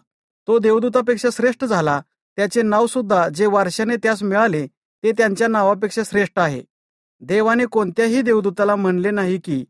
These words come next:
"तू माझा पुत्र आहेस, आज मी तुझा पिता झालो आहे आणि पुन्हा मी त्याचा पिता होईन व तो माझा पुत्र होईल." आणि पुन्हा देव जेव्हा त्याच्या पुत्राला जगामध्ये आणतो,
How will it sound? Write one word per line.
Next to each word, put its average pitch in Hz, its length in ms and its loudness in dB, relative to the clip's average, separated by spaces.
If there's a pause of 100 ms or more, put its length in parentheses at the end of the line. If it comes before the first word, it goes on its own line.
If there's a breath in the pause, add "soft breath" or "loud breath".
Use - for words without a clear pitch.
(240)
"तू 214 80 0
माझा 220 360 2
पुत्र 226 240 0
आहेस, 160 360 0 (220)
आज 196 240 0
मी 220 120 0
तुझा 214 380 -2
पिता 202 260 0
झालो 180 280 0
आहे 143 220 -2 (380)
आणि 190 160 -4
पुन्हा 220 580 0
मी 196 160 -4
त्याचा 208 360 -2
पिता 196 200 -2
होईन 160 280 0 (340)
व 175 80 -4
तो 220 220 0
माझा 202 320 0
पुत्र 196 300 -4
होईल." 156 240 0 (300)
आणि 180 160 -4
पुन्हा 233 320 0
देव 240 200 2
जेव्हा 226 320 2
त्याच्या 226 240 0
पुत्राला 220 480 0
जगामध्ये 208 560 0
आणतो, 202 500 0